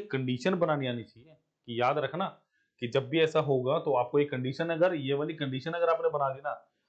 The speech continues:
तो बस आपका काम खत्म होगा। उसके बाद P, Q, R की कोई भी वैल्यू मान लो आपका answer आ जाएगा। तो option number ए बिल्कुल सही आंसर है इसका। Clear? तो ध्यान रखिए, दो तीन चार मानी थी, पहले case में मैंने कुछ और माना था, देख लीजिएगा क्या था।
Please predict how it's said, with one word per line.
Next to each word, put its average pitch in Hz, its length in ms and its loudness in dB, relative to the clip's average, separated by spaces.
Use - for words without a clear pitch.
तो 156 80 4
बस 147 180 2
आपका 139 180 2
काम 131 260 -2
खत्म 120 240 -4
होगा। 120 180 -2
उसके 139 160 -2
बाद 143 100 -4
P, 131 160 -6
Q, 135 220 6
R 120 60 -4
की 127 60 -10
कोई 127 160 0
भी 127 80 -6
वैल्यू 123 220 -2
मान 110 180 -4
लो 131 80 -2
आपका 120 160 -6
answer 110 180 -8
आ 98 60 -2
जाएगा। 98 160 -16
तो 120 120 -6
option 123 220 -4
number 123 220 -2
ए 175 60 2
बिल्कुल 123 240 -2
सही 117 180 -4
आंसर 101 220 -12
है 98 60 -18
इसका। - 200 -20
Clear? 190 180 -2
तो - 480 -10
ध्यान 123 200 -2
रखिए, 139 340 -8
दो 120 140 2
तीन 127 160 -4
चार 131 200 2
मानी 131 220 -2
थी, 151 80 -10
पहले 131 240 2
case 127 180 -4
में 127 60 -6
मैंने 127 140 -2
कुछ 127 140 -4
और 117 180 0
माना 120 180 -6
था, 131 120 -10
देख 117 200 -14
लीजिएगा 113 260 -12
क्या 110 180 -14
था। - 180 -20